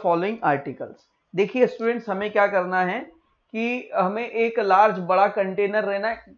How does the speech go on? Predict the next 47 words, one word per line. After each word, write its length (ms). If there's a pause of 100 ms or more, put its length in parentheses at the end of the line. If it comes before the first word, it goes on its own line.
(120)
कांच 580
का 140
बीकर 300
आप 180
लेते 220
हैं 60
तो 80
बहुत 260
अच्छी 200
बात 200
है, 80
क्योंकि 240
उससे 260
हमें 300
ट्रांसपेरेंट 720
दिखाई 400
देता 280
है। 140 (440)
और 80
नहीं 300
है 160
ग्लास, 340
कांच 240
का 160
बिक-, 300
बक-, 260
बीकर, 340
तो 120
आप 140
बड़ी 320
सी 160
बकेट 400
या 120
टब 300
यूज़ 280
कर 140
सकते 320
हैं। 140 (320)
हमें 240
क्या 200
क्या 160
यूज़ 360
करना 300
है, 160
देखिए 360
यहाँ 240
पर 320